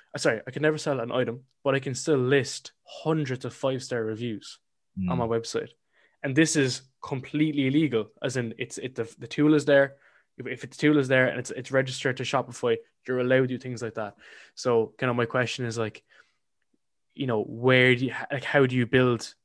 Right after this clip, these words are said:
Speaker 1: kind of, like, super fans in that way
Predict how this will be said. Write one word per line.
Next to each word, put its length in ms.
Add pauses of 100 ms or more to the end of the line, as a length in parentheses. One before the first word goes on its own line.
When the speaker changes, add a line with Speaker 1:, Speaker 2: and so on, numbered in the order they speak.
(120)
Speaker 1:
kind 160
of, 80
like, 200
super 440
fans 400
in 220
that 240
way 320